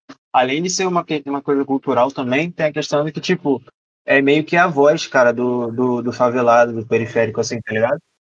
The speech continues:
Porque na, na mídia, nessas paradas assim, agora talvez até um pouco mais, tem, a gente tem um pouco mais de representatividade nas mídias,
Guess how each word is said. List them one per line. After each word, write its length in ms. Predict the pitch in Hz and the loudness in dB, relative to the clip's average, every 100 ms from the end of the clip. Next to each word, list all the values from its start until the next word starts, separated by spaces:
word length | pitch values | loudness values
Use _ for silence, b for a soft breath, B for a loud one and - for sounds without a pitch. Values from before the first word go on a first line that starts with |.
| _ _ _ | _ _ _
Porque 440 | 135 135 117 143 139 139 139 - 135 135 - - | 0 0 0 0 0 2 -2 2 0 0 -8 -6
na, 380 | 135 143 143 | 0 2 2
na 180 | 139 143 | 2 2
mídia, 600 | 135 139 175 151 135 120 | 2 2 2 2 0 0
nessas 260 | 110 110 - - | -4 -10 -12 0
paradas 280 | 123 127 123 | 0 0 -4
assim, 180 | 143 143 - _ | -6 -8 -8 _
agora 360 | 139 156 185 202 - | -2 2 2 2 -2
talvez 320 | 190 170 180 | -6 -4 -4
até 180 | 170 180 | -4 -6
um 100 | 180 | -6
pouco 240 | 185 - | -6 -6
mais, 400 | 165 160 156 - _ _ - | 0 2 0 -4 _ _ -2
tem, 260 | 147 151 143 - | -2 -2 -6 -4
a 100 | 135 | -2
gente 220 | 143 139 | -2 -2
tem 100 | 143 | -4
um 40 | |
pouco 180 | 143 139 | -2 0
mais 120 | 131 | 0
de 60 | 131 | -2
representatividade 720 | 135 127 131 131 127 123 123 131 | -2 -6 -6 -8 -4 -2 -2 -2
nas 160 | 131 | -4
mídias, 300 | 127 135 113 | -4 -4 -6